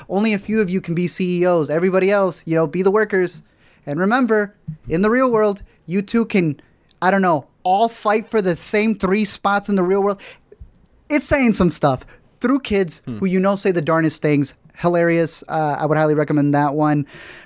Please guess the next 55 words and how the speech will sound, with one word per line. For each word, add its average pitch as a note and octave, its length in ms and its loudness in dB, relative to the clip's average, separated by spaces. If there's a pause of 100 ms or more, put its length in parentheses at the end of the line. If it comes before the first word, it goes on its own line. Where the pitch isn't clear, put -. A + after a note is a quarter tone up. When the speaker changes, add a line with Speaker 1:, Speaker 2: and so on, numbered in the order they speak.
Speaker 1:
Cocoon, A3+ 480 0 (400)
a D3 60 -2
movie A#3 480 0 (220)
made F3 200 0
for C#3 180 -2 (140)
eighty G3 480 0
dollars. D#3 500 0 (340)
May F3 200 -2
even G3 380 -2
be F3+ 180 -4
eligible D3+ 420 2
Speaker 2:
Hmm. C3+ 60 -14
Speaker 1:
for C#3+ 140 2
an C3+ 80 0
Oscar. C#3+ 380 0
We'll C3+ 140 0
see. C#3 380 0
It's C3+ 180 -6
trying D#3 180 2
to D3 40 4
make D3 140 2
the D3 100 0
Oscar C#3+ 240 0
shortlist. D3 540 -2 (400)
Uh, C#3 440 0
it D#3+ 100 -2
is D3 100 0
a - 20 -2
Speaker 2:
Wow. C#3+ 60 -2
Speaker 1:
director D#3 360 0
who F3 120 -2
<laughs> C#3+ 100 -2
made F#3 100 4
it D#3+ 80 0
all D#3+ 220 0
out E3 80 -2
of C#3+ 60 -4
styrofoam, A#3 600 0 (300)
and D#3+ 140 0
it's D#3 100 -2
about D#3 380 2
all F#3 200 -2
of G3 100 -2
these F#3 220 -4
things, F#3+ 540 0
uh, D#3+ 80 -2
all F3 180 2
of G3+ 60 2
these D#3 240 -2
dreams F3 360 0
that D3 100 2
his B2 100 -4
mom D#3 220 2
would C#3+ 100 0
have. C3+ 320 0